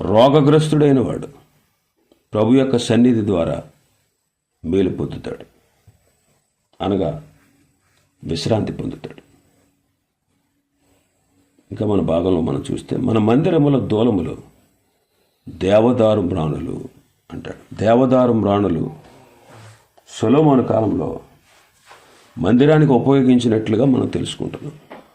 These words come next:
సరళపు మ్రాణులు కూడా మందిరం పనిలో వాడినట్టు షూలమీతి చెబుతా ఉంది. దేవుని మందిరమునకు దూలాలు,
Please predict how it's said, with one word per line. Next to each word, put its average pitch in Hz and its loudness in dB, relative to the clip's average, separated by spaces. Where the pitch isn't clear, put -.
సరళపు 120 -2
మ్రాణులు 110 2
కూడా 107 -2
మందిరం 101 -2
పనిలో 98 -2
వాడినట్టు 92 -2
షూలమీతి 131 0
చెబుతా - -6
ఉంది. - -12
దేవుని 151 4
మందిరమునకు 135 4
దూలాలు, 120 2